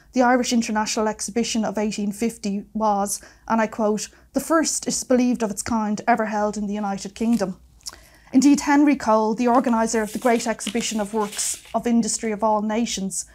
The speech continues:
visited the eighteen fifty Dublin exhibition to research the manner in which the ex-, Irish exhibition was laid out and planned. The report, which is held in the Royal Collections Trust, is telling in its analysis of the Dublin exhibition.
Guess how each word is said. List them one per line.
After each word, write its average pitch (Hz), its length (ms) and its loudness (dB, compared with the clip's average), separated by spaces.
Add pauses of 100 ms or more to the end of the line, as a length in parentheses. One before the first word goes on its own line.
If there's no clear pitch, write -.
(280)
visited 262 520 0
the 254 100 0
eighteen 226 340 0
fifty 214 480 -4
Dublin 226 440 -2
exhibition 202 600 -6 (220)
to 233 140 -2
research 254 480 2
the 226 60 -2
manner 226 340 0
in 214 80 -4
which 214 340 -6 (180)
the 226 120 0
ex-, 208 280 -6
Irish 226 320 4
exhibition 214 560 -4
was 202 160 -6
laid 208 240 -2
out 196 220 -4
and 202 100 -6
planned. 214 520 -4 (640)
The 277 80 8
report, 269 560 0
which 247 120 -4
is 226 100 -4
held 247 260 2
in 240 60 4
the 233 60 0
Royal 220 220 4
Collections 220 720 -4
Trust, - 460 -4 (260)
is 233 140 -4
telling 247 420 2
in 208 140 -2
its 208 180 -6
analysis 220 540 -2
of 190 100 -8
the 196 80 -10
Dublin 202 300 -2
exhibition. 196 640 -6